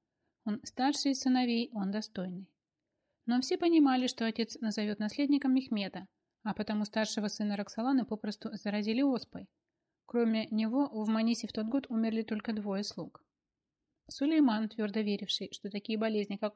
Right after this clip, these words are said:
оспа и чума, наказание Аллаха, и если вины нет, то и опасаться не стоит,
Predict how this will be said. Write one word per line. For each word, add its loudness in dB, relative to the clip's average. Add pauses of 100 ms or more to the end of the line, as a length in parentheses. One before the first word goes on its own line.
оспа -6
и -4
чума, -8 (380)
наказание -2
Аллаха, 0 (420)
и -2
если 0
вины 2
нет, 0 (160)
то -2
и 2
опасаться -2
не -6
стоит, -10